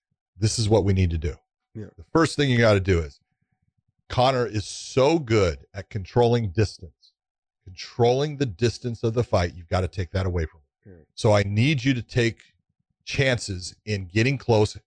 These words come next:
Speaker 1: putting your hands on him, put him into the cage. We're gonna dirty box this guy to death. Everything that we do is inside. Now, people are gonna say,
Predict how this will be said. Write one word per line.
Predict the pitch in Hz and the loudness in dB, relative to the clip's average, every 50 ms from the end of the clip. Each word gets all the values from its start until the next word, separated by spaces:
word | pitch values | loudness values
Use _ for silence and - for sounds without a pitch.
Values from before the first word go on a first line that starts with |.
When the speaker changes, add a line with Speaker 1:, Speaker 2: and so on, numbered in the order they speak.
| _ _ _ | _ _ _
Speaker 1:
putting | - 117 131 147 | -4 -4 -2 0
your | 160 156 | 2 2
hands | 139 131 123 117 104 | 4 4 4 4 4
on | 110 104 104 | 4 4 2
him, | 104 98 _ _ _ _ _ _ _ _ | 2 0 _ _ _ _ _ _ _ _
put | - 117 117 | -2 0 0
him | 131 143 | 2 2
into | 156 160 160 | 2 2 2
the | 156 156 | 2 0
cage. | - - 131 117 113 110 104 98 | 0 0 0 2 2 0 -2 -2
We're | 95 98 110 107 | 0 2 2 2
gonna | 107 123 117 110 95 80 - - | 2 0 0 0 -2 -4 -6 -2
dirty | - 117 120 127 127 131 139 139 - _ _ - | 2 4 4 4 4 2 -2 -2 -6 _ _ -2
box | 117 101 101 - - - - | -2 0 -2 -2 -6 -10 -12
this | - 101 - - | -10 -10 -10 -8
guy | - 98 92 90 87 - _ | -6 -6 -8 -8 -8 -14 _
to | - 92 82 _ | -20 -20 -14 _
death. | - 90 73 - - _ _ _ _ _ _ _ _ _ - | -6 -6 -6 -6 -10 _ _ _ _ _ _ _ _ _ -2
Everything | 120 135 147 139 160 180 185 - - 170 160 156 147 | 0 0 0 2 2 0 0 0 0 -2 -2 0 0
that | 147 131 110 | 0 0 0
we | 123 127 127 131 | 2 2 2 2
do | 113 95 107 110 113 113 | 2 2 2 4 4 4
is | 101 98 92 85 | 2 0 -2 -2
inside. | - - 98 98 95 - - 110 87 80 82 | -4 -10 -10 -10 -6 -2 0 0 0 0 -2
Now, | 92 95 90 - _ _ _ _ _ _ _ _ | -6 -10 -14 -16 _ _ _ _ _ _ _ _
people | - 107 101 113 | -2 0 2 2
are | |
gonna | 113 107 | 2 2
say, | 101 104 | 0 0